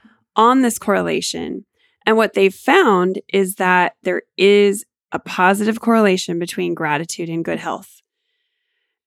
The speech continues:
And the benefits of that are less stress, improved quality of sleep, improved emotional awareness, reduced anxiety, reduced depression,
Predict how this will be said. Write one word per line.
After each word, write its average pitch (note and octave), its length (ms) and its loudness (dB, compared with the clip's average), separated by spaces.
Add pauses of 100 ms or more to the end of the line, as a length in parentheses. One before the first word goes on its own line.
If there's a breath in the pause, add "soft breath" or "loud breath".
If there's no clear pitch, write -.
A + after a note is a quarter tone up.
(140)
And F#3+ 560 2 (400)
the F#3+ 120 -8
benefits D4 460 -2
of F#3 120 -6
that F3 380 -2 (160)
are F3 680 0 (640)
less F3 280 0
stress, A3+ 760 0 (560)
improved G#3+ 480 0
quality F3+ 360 -2
of E3 80 -12
sleep, A#3+ 760 -4 (560)
improved G3 580 0
emotional A3 600 2
awareness, G#3+ 920 2 (220)
reduced F3+ 520 0
anxiety, G#3 880 2 (140)
reduced E3+ 480 -2
depression, G3+ 960 2